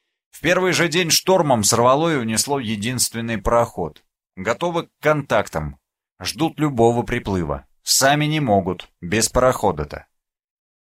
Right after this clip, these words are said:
Мир открывается. Только так можно описать реакцию слушателей. "Американцы. Связь на тройку,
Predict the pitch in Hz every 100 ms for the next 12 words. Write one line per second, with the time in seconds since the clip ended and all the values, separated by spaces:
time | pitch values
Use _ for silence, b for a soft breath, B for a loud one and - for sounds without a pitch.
0 | _ _ - 85 98 123 123 117 117 123
1 | 113 90 78 - - - _ _ _ _
2 | _ - 143 156 160 156 170 160 139 143
3 | 127 120 117 120 104 117 117 107 104 98
4 | - 101 92 - 82 - - - 73 71
5 | _ _ _ _ _ _ _ _ _ _
6 | _ _ _ _ _ _ _ _ 95 120
7 | 151 170 185 127 - - _ _ _ _
8 | _ _ - - 165 202 135 160 - 185
9 | 196 - 80 71